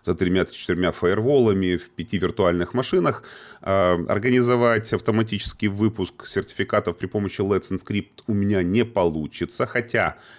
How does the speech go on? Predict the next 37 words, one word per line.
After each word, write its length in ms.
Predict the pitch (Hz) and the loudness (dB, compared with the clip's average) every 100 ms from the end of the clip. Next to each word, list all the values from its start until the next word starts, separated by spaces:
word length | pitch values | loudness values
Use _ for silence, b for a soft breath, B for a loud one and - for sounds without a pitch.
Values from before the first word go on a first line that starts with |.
| _ | _
Cert 240 | - 131 | -4 -2
Manager 400 | 127 120 110 113 | 2 2 2 2
умеет 360 | 123 107 80 78 | 2 2 0 -2
делать 320 | 78 78 - | -4 -4 -6
эти 120 | - | -10
вещи, 380 | 104 123 147 139 | -6 -6 -8 -10
но 240 | 135 123 | -10 -8
там 200 | 127 113 | -2 -2
есть 240 | 98 98 - | -2 -4 -4
некоторые 320 | 92 - 92 | -6 -4 -6
условия 340 | 85 135 120 | -2 -2 0
для 120 | 82 80 | -2 -4
того, 180 | 85 | -6
чтобы 240 | 85 80 78 | -6 -8 -10
это 100 | 78 | -8
было 200 | 80 78 | -6 -8
соблюдено, 560 | - 78 85 87 73 B B B | -8 -8 -4 -4 -4 B B B
чтобы 160 | - 78 | -8 -4
это 100 | 82 | -2
можно 220 | 85 85 | -2 0
было 180 | 85 87 | 0 0
использовать. 640 | - 95 78 71 62 - B B B B B | 0 0 2 -2 -6 -10 B B B B B
Вот. 520 | 82 95 92 80 - - | -8 0 0 0 -2 -2
Э, 320 | 80 78 - - _ - - | 0 0 -2 -10 _ -6 -2
поэтому 380 | 151 143 123 | 0 2 2
я 100 | 123 | 2
поступаю 480 | 113 107 101 104 95 | 0 -4 -6 0 2
очень 200 | 90 117 | 2 -2
просто. 340 | 120 170 - 120 | -2 -2 0 0
Я 120 | 123 | 2
делаю 360 | 123 143 107 | 2 4 4
свой 220 | 92 107 98 | 2 0 -2
собственный 440 | - 143 - 143 | 2 0 0 -4
Certificate 640 | 135 - - - - 110 107 | -4 -6 -8 -20 -4 -4 -2
Authority. 560 | 90 - 85 71 - - _ b b b b 107 | -8 -4 -4 -4 -12 -18 _ b b b b 0
И, 300 | 107 101 - | 2 2 2
э, 640 | 85 85 82 80 80 | 2 2 2 2 2